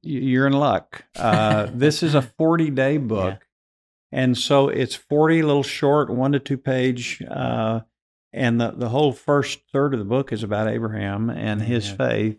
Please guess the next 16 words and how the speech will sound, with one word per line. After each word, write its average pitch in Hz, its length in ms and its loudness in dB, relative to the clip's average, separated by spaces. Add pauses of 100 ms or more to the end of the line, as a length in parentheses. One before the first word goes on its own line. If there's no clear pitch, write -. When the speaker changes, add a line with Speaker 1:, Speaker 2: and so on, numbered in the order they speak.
Speaker 1:
And 110 280 -4
so, 120 480 0 (420)
uh, 117 260 -2
and 120 140 0
then 117 100 0
about 107 220 0
Jesus 123 680 -4
and 104 160 -4
how 110 260 -2
he 120 200 -2
Speaker 2:
Mm-hmm. 113 100 -2
Speaker 1:
believed 113 480 0
and - 100 -6
others 120 380 -2
who 120 100 -4
believed. 117 500 0